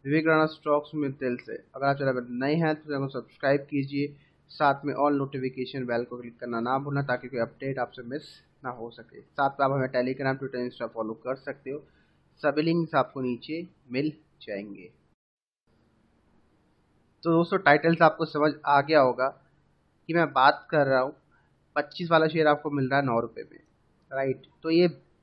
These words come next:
सिंपल एनालिसिस शेयर करने वाला हूँ स्टॉक के बारे में। चाहो तो स्टॉक को आप रिव्यू कर सकते हो, स्टडी पर्पस से ऐड कर सकते हो। स्टॉक का आरओसी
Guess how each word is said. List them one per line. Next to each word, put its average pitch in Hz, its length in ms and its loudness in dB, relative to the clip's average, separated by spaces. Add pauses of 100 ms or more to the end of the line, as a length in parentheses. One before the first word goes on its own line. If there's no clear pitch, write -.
(120)
सिंपल 151 440 2 (260)
एनालिसिस 139 420 0
शेयर 151 220 -2
करने 147 180 2
वाला 135 240 4
हूँ 147 120 -8 (160)
स्टॉक 139 300 -2
के 147 60 -2
बारे 123 300 0
में। 143 100 -12 (140)
चाहो 147 220 8
तो 160 120 -6
स्टॉक 147 360 -2
को 151 140 -2
आप 139 180 2
रिव्यू 135 200 -4
कर 139 160 0
सकते 135 320 -6
हो, 147 40 -4
स्टडी 135 260 -8
पर्पस 131 420 -6
से 160 80 -4 (100)
ऐड 123 200 -2
कर 113 140 -6
सकते - 380 -18
हो। - 760 -20
स्टॉक 151 300 6
का 165 60 6
आरओसी 151 580 2